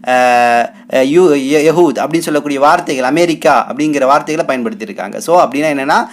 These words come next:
இவர்கள் எல்லாத்தையும் நாங்கள் இறக்க அடிக்காம, இவர்கள் எல்லாத்தையும் நாங்கள் சாவடிக்காம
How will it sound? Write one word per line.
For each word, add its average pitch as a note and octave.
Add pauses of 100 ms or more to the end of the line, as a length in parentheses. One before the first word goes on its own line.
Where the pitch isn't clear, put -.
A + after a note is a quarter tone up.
(160)
இவர்கள் D3
எல்லாத்தையும் F3+
நாங்கள் E3+
இறக்க F3+
அடிக்காம, D3+
இவர்கள் C#3+
எல்லாத்தையும் D#3+
நாங்கள் D3+
சாவடிக்காம D3+